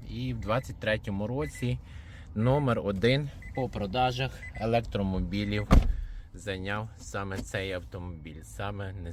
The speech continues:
Nissan Leaf. Камера заднього огляду, триста шістдесят, клімат, навігація, є педаль,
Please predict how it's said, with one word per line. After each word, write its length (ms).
Nissan 380
Leaf. 300
Камера 420
заднього 640
огляду, 680
триста 360
шістдесят, 720
клімат, 680
навігація, 1080
є 300
педаль, 560